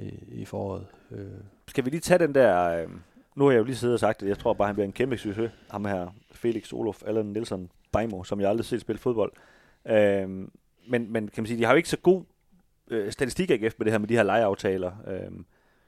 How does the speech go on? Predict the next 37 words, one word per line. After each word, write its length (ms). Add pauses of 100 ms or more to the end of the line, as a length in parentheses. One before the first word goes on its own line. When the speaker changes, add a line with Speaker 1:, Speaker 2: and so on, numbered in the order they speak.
(200)
Speaker 2:
jo, 220
altså 160
Kevin 200
Dix 160
og 60
Kevin 220
Grabara, 280
de 140
gjorde 180
det 40
jo 60
fremragende, 460
men, 240
men 260 (200)
folk 180
blev 120
så 100
også 160
ikke 200
sure, 240
da 80
de 80
så 160 (180)
gjorde 160
det 60
så 60
godt, 160
at 120
de 60
tog 160
til 160
F 40
C 60
K 200
bagefter, 420
ikke? 140 (100)
Øhm, 280